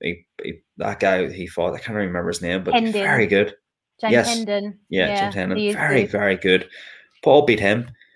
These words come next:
Speaker 1: So Paul, before that fight, was the number one contender, took out the next in line, and now he's still the number one contender, yet he still doesn't have that, he still can't be fighting for the belt. So rightly
Speaker 2: It's
Speaker 1: so,
Speaker 2: tough
Speaker 1: he's th-,
Speaker 2: because
Speaker 1: yeah.
Speaker 2: Jordan's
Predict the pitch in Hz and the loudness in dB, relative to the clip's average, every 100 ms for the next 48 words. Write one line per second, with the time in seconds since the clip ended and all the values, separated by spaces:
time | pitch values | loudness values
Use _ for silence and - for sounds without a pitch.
0 | _ _ - 123 110 107 156 147 151 - | _ _ -2 2 2 4 6 8 8 4
1 | - 135 131 113 104 85 101 95 92 90 | 0 6 8 8 4 2 -2 -4 -4 -6
2 | - 90 90 101 - _ - 135 104 98 | -8 -6 -4 -4 -8 _ 0 2 2 2
3 | 104 - 95 90 87 98 110 - _ _ | 0 -2 -6 -2 0 0 -2 -14 _ _
4 | - 95 98 95 98 98 _ _ 101 95 | -6 -2 2 2 2 -2 _ _ -12 -6
5 | - 120 120 107 95 92 92 95 95 87 | 0 4 4 4 0 -2 -4 -8 -6 -4
6 | 101 113 - 90 90 - _ _ _ _ | -4 -4 -2 -2 -2 -10 _ _ _ _
7 | _ - 101 - 104 98 101 98 98 95 | _ -10 -6 -2 0 2 2 -2 -2 -2
8 | 90 90 82 - - - - 95 95 - | 0 0 0 -6 -8 -6 -2 -4 -6 -10
9 | 95 82 - 76 - 95 - 110 - 107 | -4 -2 -2 -4 -4 -2 2 2 2 -2
10 | - - - - - _ _ _ _ - | -2 -18 -20 -20 -20 _ _ _ _ -16
11 | - 98 117 - - 359 339 - - 254 | -4 2 4 2 4 6 6 2 -6 -4
12 | 247 285 262 - 277 294 254 247 254 | 0 0 0 2 2 4 2 0 -6